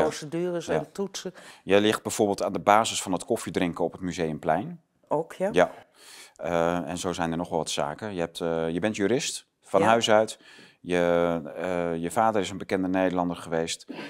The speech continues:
Speaker 2: Mogen het, eh, verder, zullen we het verder niet over hebben?
Speaker 1: Mijn moeder ook.
Speaker 2: Oh, kijk, dat wist ik dus niet. Ja.
Speaker 1: Nee.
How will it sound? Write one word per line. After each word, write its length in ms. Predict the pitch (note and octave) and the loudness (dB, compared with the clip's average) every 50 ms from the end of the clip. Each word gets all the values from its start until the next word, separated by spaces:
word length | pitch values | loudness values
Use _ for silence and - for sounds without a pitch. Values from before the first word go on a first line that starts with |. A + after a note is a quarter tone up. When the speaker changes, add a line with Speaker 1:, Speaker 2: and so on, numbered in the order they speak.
| - - | -16 -12
Speaker 2:
Mogen 320 | - F2+ F2+ F2 F2 - E2+ | 0 2 4 4 4 2 -4
het, 140 | - - - | -6 -6 -8
eh, 120 | E2 D#2+ | -8 -6
verder, 360 | D#2+ G#2 F#2 E2+ F2 E2+ E2+ - | -4 -4 -2 -2 -2 -4 -4 -2
zullen 180 | - C#3 C#3 | 0 0 0
we 80 | B2+ - | 0 -4
het 120 | - - | -6 -2
verder 180 | - G#2 F#2 F2+ | 0 0 2 2
niet 160 | F#2 F2 E2 | 0 -2 -2
over 260 | D#2+ F#2 F2+ F#2 E2+ | -2 -2 -2 -4 -6
hebben? 260 | D#2+ E2 E2 E3+ E3+ | -8 -6 -6 -4 -4
Speaker 1:
Mijn 120 | E3+ E3+ F3+ | -4 -2 -2
moeder 260 | F#3 F#3 E3+ D#3 D3 | 0 2 2 2 4
ook. 340 | C3+ D#3 F3 G#3 - - - - - C#3+ - _ _ _ _ _ - | 4 2 2 0 -2 -8 -16 -16 -18 -18 -18 _ _ _ _ _ -2
Speaker 2:
Oh, 260 | G#3+ G#3 - - - | 0 2 2 2 0
kijk, 360 | - A2 G2 D2 - - - _ _ _ | 0 -2 -2 -2 -4 -10 -18 _ _ _
dat 140 | _ E2 E2 | _ -14 -8
wist 200 | F2+ F2+ E2+ - | -8 -8 -8 -8
ik 100 | - - | -10 -12
dus 160 | - D2 - | -12 -12 -10
niet. 340 | - E2+ - - - - _ _ _ _ | -8 -8 -8 -8 -10 -16 _ _ _ _
Ja. 240 | - - D#2 B1+ - - _ _ _ _ _ _ _ _ | -10 -8 -8 -8 -8 -14 _ _ _ _ _ _ _ _
Speaker 1:
Nee. 160 | - E3 - | -6 -6 -6